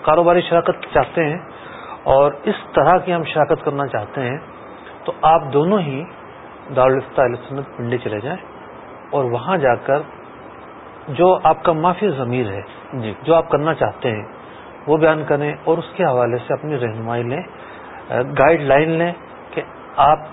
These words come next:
Speaker 1: کے اور آپ کے دوست کو یا آپ کے اور آپ کے شراکت دار کو ان، ان اصولوں کی پابندی کرتے ہوئے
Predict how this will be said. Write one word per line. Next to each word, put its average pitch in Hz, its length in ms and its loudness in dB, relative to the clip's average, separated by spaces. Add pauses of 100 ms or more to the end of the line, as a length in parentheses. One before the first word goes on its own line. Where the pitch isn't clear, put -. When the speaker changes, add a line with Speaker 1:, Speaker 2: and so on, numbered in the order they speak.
(640)
Speaker 1:
کے 160 260 2
اور 143 180 2
آپ 135 280 2
کے 143 80 0
دوست 135 400 -2
کو 143 260 2
یا 135 180 0
آپ 139 340 2
کے 143 120 0
اور 135 140 4
آپ 123 160 2
کے 135 60 -2 (120)
شراکت 131 320 0
دار 135 160 6
کو 139 320 0 (720)
ان، 214 260 0
ان 175 100 -4
اصولوں 151 360 -6
کی 147 120 -6
پابندی 127 440 -2
کرتے 127 300 -4
ہوئے 120 260 -2